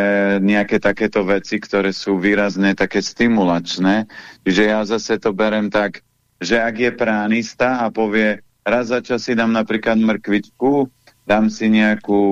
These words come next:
ryžu alebo tak, eh, tak OK. Ale, eh, už keď to bereme, lebo ja keď poviem, že som,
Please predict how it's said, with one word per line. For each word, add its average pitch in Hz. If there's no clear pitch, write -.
ryžu 110
alebo 110
tak, 110
eh, 98
tak 104
OK. 110
Ale, 98
eh, 95
už 117
keď 127
to 123
bereme, 120
lebo 113
ja 113
keď 120
poviem, 113
že 104
som, 107